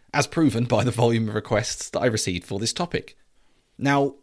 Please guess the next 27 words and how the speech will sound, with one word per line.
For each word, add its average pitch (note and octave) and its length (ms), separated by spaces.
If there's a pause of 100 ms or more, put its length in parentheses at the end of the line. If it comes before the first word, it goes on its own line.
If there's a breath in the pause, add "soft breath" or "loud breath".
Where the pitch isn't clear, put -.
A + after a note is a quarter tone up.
(120)
as D#3+ 180
this F3 260
is F3 200
quite - 420
a - 60
big B2+ 180
topic, - 420
I G#2+ 120
thought D3 420
it A2+ 80
would A2 140
be A#2+ 200
incredibly C3 600
optimistic G#2+ 500
of A2+ 120
me G2 200 (280 loud breath)
to B2+ 80
think C3+ 260
that A#2+ 60
I A#2+ 80
could - 120
cover G#2 320
it F#2+ 100
all G#2 220
in G2 80
one F#2 160
episode. E2+ 480